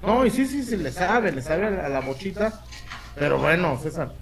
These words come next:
y te, te diré una cosa, Pati Cantú,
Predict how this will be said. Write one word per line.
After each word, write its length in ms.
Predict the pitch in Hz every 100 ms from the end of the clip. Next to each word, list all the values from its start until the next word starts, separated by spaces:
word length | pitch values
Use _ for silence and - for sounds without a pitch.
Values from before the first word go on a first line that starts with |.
| - -
y 100 | 156
te, 200 | 151 156
te 160 | 151 151
diré 140 | 147
una 180 | 170 214
cosa, 340 | 220 208 254 262 - - - - - - - - -
Pati 320 | 151 165 262
Cantú, 460 | 196 165 170 220